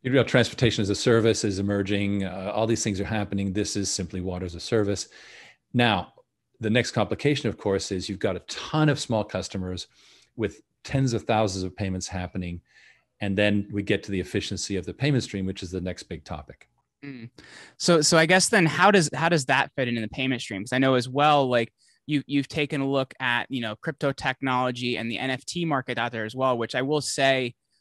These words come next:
Speaker 2: um, I do wanna get into the explanation of what that was because I've, I'm, I, I like to say, I think I'm pretty hip, Riggs, but you actually helped me to really understand what this was by just breaking down the definition. So let's talk a little bit about what that is and how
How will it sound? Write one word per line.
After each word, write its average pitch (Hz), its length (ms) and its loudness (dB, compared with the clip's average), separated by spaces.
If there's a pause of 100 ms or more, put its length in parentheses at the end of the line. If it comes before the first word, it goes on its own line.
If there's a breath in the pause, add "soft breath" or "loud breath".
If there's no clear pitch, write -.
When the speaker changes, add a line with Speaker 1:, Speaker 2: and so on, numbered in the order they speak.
(160)
Speaker 2:
um, 117 200 -2
I 135 100 0
do 147 180 0
wanna 170 200 2
get 156 120 2
into 139 120 -2
the 135 100 0
explanation 135 480 -8
of 123 100 -8
what 131 240 -2
that 120 220 2
was 127 480 4
because 120 400 -6
I've, 156 320 2 (280)
I'm, 202 200 2
I, 165 120 2
I 151 80 4
like 214 120 4
to 214 80 0
say, 208 160 4
I 175 80 0
think 175 160 -2
I'm 143 80 0
pretty 143 220 -2
hip, 143 220 -4
Riggs, 104 260 -6
but 120 140 -6
you 147 120 2
actually 151 280 0
helped 143 200 -2
me 143 80 -2
to 131 80 -2
really 139 260 0
understand 131 420 -4
what 117 100 -6
this - 180 -10
was 127 180 0
by 117 80 -6
just 110 200 -10
breaking 127 320 -2
down 120 120 -2
the 113 80 -4
definition. 113 580 -4
So 120 280 0 (460 loud breath)
let's 156 320 0
talk 220 260 2
a 202 60 -2
little 151 280 2
bit 151 140 2
about 127 320 2
what 131 280 -2
that 120 180 0
is 135 340 -4
and 123 140 -12
how 135 340 -4